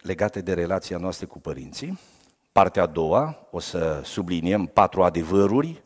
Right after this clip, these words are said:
incontestabile legate de părinții noștri. Și în partea a treia, patru datorii pe care le avem față de părinți. Patru ori patru îi șaisprezece. Așa. Ah,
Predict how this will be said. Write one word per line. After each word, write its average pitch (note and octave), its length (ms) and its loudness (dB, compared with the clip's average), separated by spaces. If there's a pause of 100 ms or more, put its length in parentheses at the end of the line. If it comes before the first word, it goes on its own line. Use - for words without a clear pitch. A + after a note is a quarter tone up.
incontestabile F2+ 920 0
legate D2+ 360 -6
de D#2 120 -10
părinții D#2+ 440 -12
noștri. D#2+ 420 -12 (760)
Și - 80 -12
în - 60 -8
partea A2+ 280 0
a F2 40 -4
treia, D3 420 -4 (180)
patru D3 580 0
datorii F#2+ 720 -6
pe F2 100 -10
care G2+ 240 -4
le E2 120 -6
avem G#2+ 360 -6
față F#2+ 320 -6
de F2 300 -8 (240)
părinți. - 600 -10 (200)
Patru - 320 0
ori C#2 100 -16 (100)
patru G#2+ 500 -4 (160)
îi E2 280 -10 (420)
șaisprezece. - 600 -16 (880)
Așa. - 360 -18 (1600)
Ah, E2 420 2